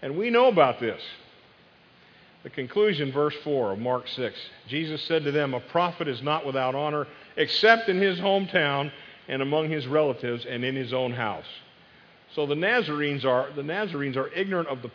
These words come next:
person of Christ. In fact, verse five is a, a, a wild verse. He was not able to do a miracle there except lay his hands on a few sick people and heal them, and he was amazed because of their what? Unbelief. And here's where the, uh, finite,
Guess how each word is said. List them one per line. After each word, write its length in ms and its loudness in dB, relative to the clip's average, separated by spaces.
person 440 -2
of 160 -10
Christ. 420 -2
In 100 -8
fact, 300 0
verse 200 0
five 320 0
is 100 -6
a, 640 -18
a, 240 -18
a 40 -14
wild 480 2
verse. 220 0
He 200 -2
was 220 4
not 340 4
able 280 2
to 140 -4
do 340 0
a 200 2
miracle 520 4
there 260 2
except 340 -2
lay 180 2
his 120 0
hands 280 -2
on 100 0
a 60 -4
few 200 -8
sick 200 -4
people 300 -4
and 120 -6
heal 240 -2
them, 200 -2
and 80 -6
he 120 -4
was 180 0
amazed 440 0
because 320 -4
of 80 -6
their 140 0
what? 240 0
Unbelief. 460 -4
And 100 -10
here's 260 0
where 180 0
the, 160 -4
uh, 60 -18
finite, 500 2